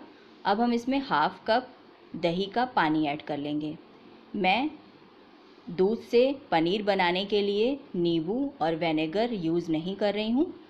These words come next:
मैं दूध को फाड़ने के लिए यहाँ पर खट्टे दही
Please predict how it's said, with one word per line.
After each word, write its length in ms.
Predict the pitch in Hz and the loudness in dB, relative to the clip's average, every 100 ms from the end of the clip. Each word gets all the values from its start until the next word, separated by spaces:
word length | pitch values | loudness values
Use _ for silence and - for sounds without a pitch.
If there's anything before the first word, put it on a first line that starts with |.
| - - - 185 | -20 -20 -6 0
मैं 320 | 202 247 190 | 2 2 2
दूध 300 | 180 196 202 | 2 0 0
को 180 | 247 277 | 0 0
फाड़ने 460 | - 165 151 180 233 | 2 2 2 0 0
के 160 | 233 | 0
लिए 220 | 226 233 277 | 0 0 -2
यहाँ 340 | 202 175 175 175 | -2 -2 -2 -2
पर 140 | 311 - - - - | -4 -6 -18 -20 -10
खट्टे 380 | - 165 - 233 | -4 -4 0 0
दही 280 | 190 175 | 0 -2